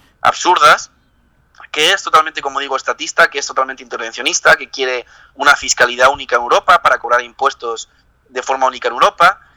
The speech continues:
eh, y que, pues, es un politburó, eh, soviético y que además es claro que es, eh, es, claramente es franco-alemán, porque, eh, todas las relaciones diplomáticas que hace-,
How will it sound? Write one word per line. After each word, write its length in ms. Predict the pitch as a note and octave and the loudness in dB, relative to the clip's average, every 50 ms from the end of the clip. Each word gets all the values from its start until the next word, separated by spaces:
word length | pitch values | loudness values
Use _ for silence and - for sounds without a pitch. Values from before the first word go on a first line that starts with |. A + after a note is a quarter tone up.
| _ _ _ _ _ | _ _ _ _ _
eh, 420 | B2+ B2 A#2+ A#2 A#2 A2+ A#2 - _ | -8 -8 -6 -6 -6 -8 -10 -8 _
y 140 | F#3 F#3+ | -8 -6
que, 220 | - F3 E3+ F3 F3+ | -2 0 -2 -2 0
pues, 400 | - D#3 C#3+ D3 D#3+ E3+ - - - | 2 2 4 4 4 0 -6 -12 -10
es 280 | B2 B2 - - - _ | -8 -8 -8 -8 -10 _
un 140 | D#3 D#3 E3+ | -14 -14 0
politburó, 720 | - E3 D#3 D#3 D3+ D3 D3 D3+ C#3+ C#3+ D3 E3 F#3 - _ | 2 2 2 2 -2 -4 0 2 2 2 2 0 -4 -8 _
eh, 380 | _ A2+ A2 G#2+ G#2+ G2+ G2 G2 | _ -14 -12 -12 -12 -12 -14 -14
soviético 760 | - - - B2 C3+ D#3+ F#3 - F3+ - - C#3+ E3 G#3 G#3+ _ _ _ _ _ _ | -14 -10 -10 -6 -2 -2 -4 -4 -6 -8 -2 -2 -2 -2 -2 _ _ _ _ _ _
y 80 | C#3+ | -6
que 80 | - D3 | -2 0
además 500 | C#3 C3+ C3+ C#3 D3+ E3+ F3 - - - | 0 2 4 4 6 6 4 2 -4 -10
es 220 | - C#3 D3 - - | -8 -8 -8 -8 -10
claro 500 | _ _ - C#3+ D3+ E3+ F#3 F3+ D#3 - | _ _ 2 4 6 6 6 4 0 -2
que 320 | - A#2+ A#2+ C3 D#3 E3 | -8 -10 -6 -6 -6 -6
es, 220 | D#3 - - - _ _ - | -6 -10 -16 -18 _ _ -20
eh, 680 | A2+ A2 G#2+ G#2 G#2 G2+ G2+ G2+ G#2 G2+ G2+ F#2+ F2+ - | -20 -20 -18 -18 -20 -20 -18 -18 -18 -18 -18 -20 -18 -18
es, 180 | A2+ A2+ - _ - A#2+ - B2 | -18 -20 -18 _ -20 -20 -10 -2
claramente 840 | C#3 D3 D3+ D3+ D3 D#3 E3 E3+ _ C#3+ C3 B2 A#2 C#3+ D#3+ D#3 | 0 2 2 2 0 -2 -8 -6 _ -6 -6 -4 -4 -4 -4 -4
es 220 | D3 - - _ _ _ _ _ _ _ | -6 -10 -16 _ _ _ _ _ _ _
franco-alemán, 680 | - C3+ C3 B2+ - - F3+ F3+ E3+ E3 E3 E3 F#3 - _ _ _ _ _ _ _ - | 0 0 0 0 4 4 4 4 4 4 2 2 2 -2 _ _ _ _ _ _ _ -4
porque, 600 | - C#3 C3+ C3 - C#3 C#3+ D3 D3+ E3 - - _ | -2 -2 -2 -2 -6 -4 -2 -2 -2 -2 -4 -8 _
eh, 220 | A#2 A#2 A2+ _ _ _ | -12 -12 -12 _ _ _
todas 300 | - E3 E3+ E3+ D#3 C#3+ | 2 4 6 6 4 2
las 100 | C#3 C#3+ | -2 -6
relaciones 400 | C#3+ D3 C#3+ C3+ - D3 C#3+ C#3 | -2 -2 -2 -2 -2 -6 -12 -14
diplomáticas 540 | C#3+ C#3 C#3+ C#3 C#3 C#3+ C#3+ C#3 C3+ C3 - | -12 -8 -6 -2 -2 -2 -2 0 -4 -4 -4
que 80 | - C3 | -6 -8
hace-, 300 | - C3 - - C3 | -8 -8 -10 -10 -12